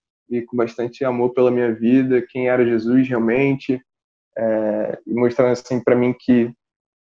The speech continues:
cara, pelo seu próprio esforço você não consegue, é, é tudo pela graça, sabe?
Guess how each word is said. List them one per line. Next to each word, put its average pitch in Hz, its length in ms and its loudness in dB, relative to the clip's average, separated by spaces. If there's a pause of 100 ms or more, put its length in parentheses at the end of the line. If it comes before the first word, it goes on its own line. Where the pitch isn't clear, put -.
(200)
cara, 120 380 8 (200)
pelo 123 180 6
seu 143 160 2
próprio 135 360 8
esforço 143 480 6
você 147 140 4
não 147 140 8
consegue, 151 680 8
é, 123 680 4
é 113 100 -2
tudo 139 260 -2
pela 135 260 6
graça, 120 440 6
sabe? 127 380 0